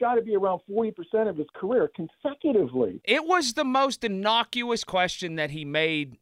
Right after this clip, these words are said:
Speaker 2: Not a big deal, but he made it a deal. That's the part I, I just don't get from Tomlin. I don't get. To the snow. I woke up this morning. We'll continue your calls on Tomlin in just a moment. The most effective way,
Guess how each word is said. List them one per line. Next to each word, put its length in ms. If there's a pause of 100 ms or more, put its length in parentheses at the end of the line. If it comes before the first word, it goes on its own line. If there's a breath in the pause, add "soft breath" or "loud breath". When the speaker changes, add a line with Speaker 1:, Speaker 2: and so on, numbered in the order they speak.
Speaker 2:
Not 260
a 60
big 320
deal, 460 (280)
but 100
he 120
made 340
it 220
a 80
deal. 580 (160)
That's 280
the 100
part 300
I, 160 (160)
I 160 (120)
just 520
don't 340 (120)
get 280
from 200
Tomlin. 440 (340)
I 100
don't 340
get. 240 (320)
To 120
the 120
snow. 360 (180 soft breath)
I 100
woke 240
up 160
this 200
morning. 220
We'll 80
continue 320
your 100
calls 280
on 100
Tomlin 400
in 60
just 200
a 40
moment. 240 (880)
The 140
most 380
effective 720
way, 200